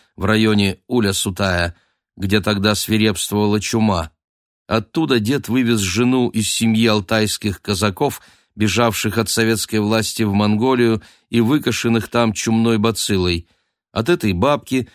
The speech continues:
Шубину достались глаза и скулы с намёком на азиатчину.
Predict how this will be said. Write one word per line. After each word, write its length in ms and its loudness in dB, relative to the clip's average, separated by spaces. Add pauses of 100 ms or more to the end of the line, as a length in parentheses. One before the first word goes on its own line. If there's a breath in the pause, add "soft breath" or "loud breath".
(120)
Шубину 460 -2
достались 540 0
глаза 520 0
и 80 0
скулы 540 -2
с 160 -6
намёком 540 0
на 100 2
азиатчину. 840 -2